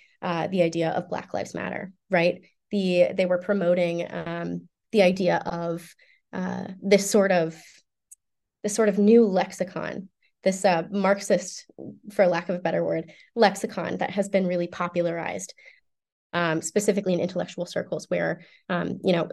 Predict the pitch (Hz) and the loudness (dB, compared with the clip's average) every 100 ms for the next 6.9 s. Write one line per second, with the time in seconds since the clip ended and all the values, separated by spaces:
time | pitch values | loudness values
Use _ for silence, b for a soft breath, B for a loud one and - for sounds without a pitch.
0 | - 185 170 - 185 - - - 202 180 | -4 -4 -2 -2 -2 -2 -4 2 4 6
1 | 175 175 180 - - 170 - 170 170 185 | 4 0 -2 -6 -6 -8 -4 -4 -4 -4
2 | 180 180 180 180 - - - 190 196 185 | -6 -8 -10 -10 -12 -12 -12 -2 0 2
3 | 185 180 180 180 175 - b b b 180 | 2 2 2 -2 -2 -6 b b b -2
4 | 170 90 - 214 - 208 214 202 - - | 0 -2 -6 -6 -2 0 0 -2 -4 -4
5 | 180 175 175 185 196 180 170 175 185 - | 0 0 0 -2 -2 -2 0 -2 -2 -4
6 | 190 180 196 - 190 185 180 170 | -4 -6 -8 -6 -2 0 0 -4